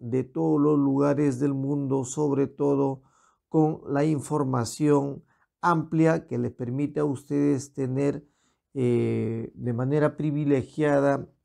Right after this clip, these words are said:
esta información que nadie se la da y que nosotros en Carros OK la tenemos desde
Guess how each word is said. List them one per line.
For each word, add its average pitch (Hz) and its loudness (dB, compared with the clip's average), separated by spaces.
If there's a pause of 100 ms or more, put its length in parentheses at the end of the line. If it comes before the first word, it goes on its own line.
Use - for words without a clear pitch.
(260)
esta 143 -2
información 139 0 (160)
que 131 -8
nadie 131 0 (400)
se 165 2
la 156 6
da 156 4
y 185 0
que 151 -4
nosotros 135 -4
en 120 -8
Carros 139 -2
OK 147 -4 (540)
la 147 0
tenemos 139 0 (460)
desde 147 2